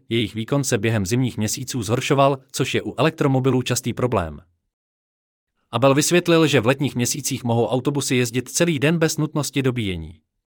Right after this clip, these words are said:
Ale když se ochladí, baterie ztratí značný rozsah. Dieselové autobusy samozřejmě tento problém nemají.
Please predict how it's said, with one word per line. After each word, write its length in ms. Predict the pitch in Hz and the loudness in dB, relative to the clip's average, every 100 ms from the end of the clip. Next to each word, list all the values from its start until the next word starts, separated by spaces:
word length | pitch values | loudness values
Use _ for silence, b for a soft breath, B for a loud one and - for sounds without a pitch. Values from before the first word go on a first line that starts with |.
| _ _ _ _ _ _ _ _ | _ _ _ _ _ _ _ _
Ale 140 | 120 139 | 0 0
když 200 | 151 - | 2 0
se 120 | 160 | 0
ochladí, 420 | 147 170 151 165 | 4 4 4 2
baterie 400 | 139 135 151 147 | 0 2 4 4
ztratí 380 | - 127 123 117 | 2 -2 -2 -4
značný 340 | 113 110 123 | -4 -2 -2
rozsah. 340 | 113 107 78 - _ _ _ _ _ _ _ _ _ _ _ _ 113 | -2 -4 -8 -12 _ _ _ _ _ _ _ _ _ _ _ _ -6
Dieselové 480 | 135 143 165 160 | -2 2 4 4
autobusy 480 | 143 151 170 156 147 | 4 2 2 0 0
samozřejmě 580 | - 151 151 147 151 139 | 2 2 2 4 2 2
tento 260 | 143 143 135 | 0 0 0
problém 420 | 135 135 139 135 | 0 2 2 2
nemají. 420 | 127 95 80 | 2 0 -4